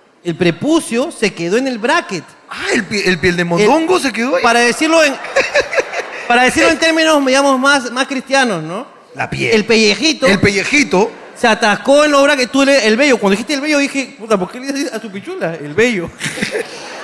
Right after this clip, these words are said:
Speaker 2: No, no, no, no, no.
Speaker 1: No, el, el
Speaker 2: El, el pellejito.
Speaker 1: el pellejo se atascó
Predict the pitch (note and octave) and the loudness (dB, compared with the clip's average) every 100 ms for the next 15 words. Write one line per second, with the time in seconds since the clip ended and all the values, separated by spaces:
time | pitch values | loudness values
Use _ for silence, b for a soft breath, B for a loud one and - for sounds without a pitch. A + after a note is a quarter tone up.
0 | - G3+ D4 E4 D#4+ D#4+ D#4+ D4+ C#4 A3+ | -8 0 2 4 2 2 4 4 4 4
1 | C4+ C4 - G#3 G3+ F#3 G3 F#3+ F#3+ C4+ | 4 4 2 0 0 0 -2 0 0 -2
2 | - A#3 G3 A#3 A3+ - F4+ F4+ A#3 D#4 | 0 0 2 2 2 2 2 4 4 4
3 | A#3+ C#4 E4+ - D#4+ G4 - G#3 G3+ F3+ | 4 2 0 2 0 0 0 0 0 -4
4 | - C4+ D4 D4+ | -2 2 4 2